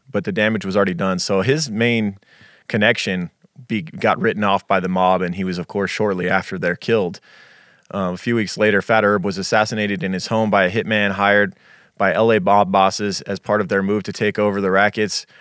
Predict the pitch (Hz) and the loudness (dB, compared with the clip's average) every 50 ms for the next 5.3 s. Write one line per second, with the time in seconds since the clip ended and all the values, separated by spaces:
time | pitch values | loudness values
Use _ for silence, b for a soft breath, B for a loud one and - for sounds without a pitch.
0 | b b b - 110 117 117 110 107 98 - - 120 120 113 98 101 92 98 101 | b b b -2 0 0 0 0 -2 -4 -4 -2 -2 -2 0 -2 -2 0 0 0
1 | 95 - - 113 107 101 101 98 95 104 107 101 - 113 104 - - 107 107 104 | 0 0 2 2 2 2 2 2 4 4 4 4 2 -4 -4 0 0 2 2 2
2 | 107 104 104 104 98 78 87 95 - - - 107 110 104 104 104 98 - 110 101 | 2 2 2 0 0 -2 -4 -8 -6 -6 -4 -2 0 0 0 0 0 -2 -4 -4
3 | - 101 98 - - 113 113 113 110 110 101 - - 113 107 107 107 101 98 101 | -4 -4 -4 -4 -4 -2 2 2 2 2 2 0 -2 -2 -2 0 -2 -2 0 -2
4 | 92 90 85 - - - - 107 104 107 - - 101 95 92 104 92 85 - 107 | -2 -2 -4 -8 -8 0 2 4 4 4 2 2 0 0 -2 -4 -6 -6 -4 -2
5 | 104 104 98 92 90 87 | -2 -2 -2 -4 -6 -8